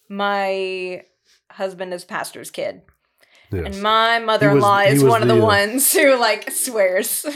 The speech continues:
Speaker 1: <laughs> a lot,
Speaker 2: your
Speaker 1: so, uh,
Speaker 2: husband's father was the, uh, officiant of your wedding.
Speaker 1: Yes, he
Speaker 2: Yes.
Speaker 1: was.
Speaker 2: I remember that.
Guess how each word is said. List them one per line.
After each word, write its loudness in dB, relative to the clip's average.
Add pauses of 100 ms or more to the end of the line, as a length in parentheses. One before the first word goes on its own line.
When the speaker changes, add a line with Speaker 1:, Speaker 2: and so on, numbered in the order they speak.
Speaker 1:
<laughs> -18
a -2
lot, -2
Speaker 2:
your 0
Speaker 1:
so, -8
uh, -6
Speaker 2:
husband's -4
father 0
was -4
the, -6
uh, -8
officiant -8
of -6
your -2
wedding. -2
Speaker 1:
Yes, -14
he -16
Speaker 2:
Yes. -8
Speaker 1:
was. -10 (280)
Speaker 2:
I -14
remember -4
that. -8